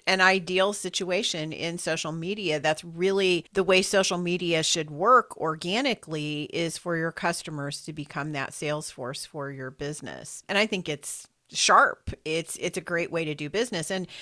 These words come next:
and for our listeners, this is not just for photographers. You can take this same type of a loyalty program, social proof program, and apply it to just about any kind of business that's out there.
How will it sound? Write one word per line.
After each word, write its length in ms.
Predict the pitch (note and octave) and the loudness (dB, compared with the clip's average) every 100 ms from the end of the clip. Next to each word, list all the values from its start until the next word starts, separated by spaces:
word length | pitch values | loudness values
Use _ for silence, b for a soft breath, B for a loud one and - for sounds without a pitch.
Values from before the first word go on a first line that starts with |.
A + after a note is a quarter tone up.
| B B | B B
and 200 | A#3+ C4 | 6 6
for 140 | F#4+ | 6
our 240 | A4 F#4+ G3 | 8 8 8
listeners, 640 | D#3+ F3+ - C4+ G#3 E3+ | 4 0 0 0 0 -2
this 200 | D4+ F#4 | -4 -4
is 160 | A4 | -2
not 280 | G4 E4+ D4+ | -2 -2 0
just 240 | C#4+ C#4 - | 0 -2 -2
for 120 | A3 | -4
photographers. 960 | - D#3 - D3+ F3 F3 B2+ D2+ - - | -4 -4 2 2 2 -2 -4 -8 -10 -10
You 240 | F#3+ A#3+ | -6 -4
can 220 | D4+ G#4+ G4+ | -4 -6 -6
take 300 | D4+ - - | -10 -8 -2
this 200 | G3 G3 | -2 -2
same 320 | - F3+ F#3 | -2 -2 -4
type 480 | - C#3+ D3 F#3+ - | -4 0 0 0 0
of 200 | E3 E3 - | 0 0 0
a 360 | E3 D#3+ D#3+ E3 | 0 2 0 -2
loyalty 680 | F#3 F#3 G3+ A3 G#3+ - G#3 | 0 6 8 8 4 0 -4
program, 720 | - F#3+ F#3 F3+ F3+ F3+ F3+ | 0 2 2 2 2 2 0
social 420 | - F3 - D#3+ | 0 0 0 -4
proof 400 | - - E3+ F#3 | -6 -4 -4 -4
program, 420 | A3 A3 A3 A#3 - | -4 -4 -4 -6 -2
and 120 | G3 | -2
apply 400 | F#3+ - A#3 A#4+ | -2 -4 -2 0
it 200 | B3 F3 - | 0 -2 -6
to 100 | G3+ | -2
just 260 | D#4 - | -2 0
about 280 | C#4 G3+ D#3 - | 4 6 6 2
any 240 | G3 G#3+ | 0 -2
kind 280 | - F#3 F3 | -2 -4 -2
of 180 | D3+ - | -6 -6
business 460 | D#3 D3 C#3 - | -6 -4 -8 -8
that's 240 | - C3+ - | -10 -12 -2
out 260 | D3+ D3+ - | 0 0 -4
there. 300 | E2+ F2+ | -8 -6